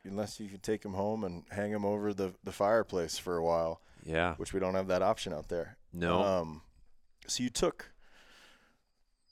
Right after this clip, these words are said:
Speaker 1: you, I feel like you took a really nice insulated, waterproof synthetic glove and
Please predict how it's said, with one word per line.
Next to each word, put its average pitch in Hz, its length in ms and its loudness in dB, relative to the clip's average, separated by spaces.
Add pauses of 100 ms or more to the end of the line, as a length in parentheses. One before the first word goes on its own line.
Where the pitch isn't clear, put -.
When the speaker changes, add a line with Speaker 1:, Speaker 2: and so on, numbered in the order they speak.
(360)
Speaker 1:
you, 120 200 -4
I 110 60 4
feel 156 140 4
like 127 140 0
you 107 60 -6
took - 220 2
a 120 40 2
really 135 280 6
nice 110 560 2
insulated, 104 800 2 (560)
waterproof 110 520 4
synthetic 101 560 0
glove 104 480 4
and 92 200 -4